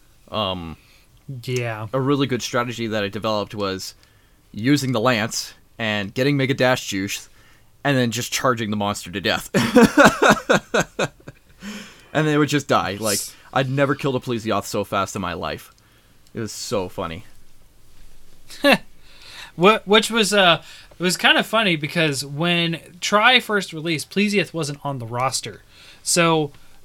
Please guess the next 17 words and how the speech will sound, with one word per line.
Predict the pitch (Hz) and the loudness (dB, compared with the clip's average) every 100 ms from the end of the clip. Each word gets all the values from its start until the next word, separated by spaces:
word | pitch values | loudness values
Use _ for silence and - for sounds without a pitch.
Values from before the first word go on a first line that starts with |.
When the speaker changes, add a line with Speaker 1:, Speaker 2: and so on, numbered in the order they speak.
| - - - | -20 -20 -8
Speaker 2:
you | 180 170 | -2 4
had | 220 220 | 4 4
these | 196 180 147 - | 2 0 -4 -4
underwater | 185 196 180 165 170 180 | 0 2 2 2 2 2
portions, | - 151 147 127 143 127 123 - | -2 -2 -2 -2 -6 -6 -6 -6
uh, | 151 127 123 127 | -4 -4 -4 -4
in | |
the | 127 | -6
deserted | 120 135 123 147 135 123 | -6 -6 -4 -4 -4 -2
island | 120 127 127 123 | -2 -2 -4 -6
in | 120 | -8
the | 113 | -10
flooded | - 131 117 | -6 -4 -6
forest, | - 151 131 117 - - - _ _ | -8 -6 -4 -6 -10 -12 -20 _ _
and | 143 151 | -6 -4
you're | 165 | -2
like, | 160 151 147 | 0 -2 -4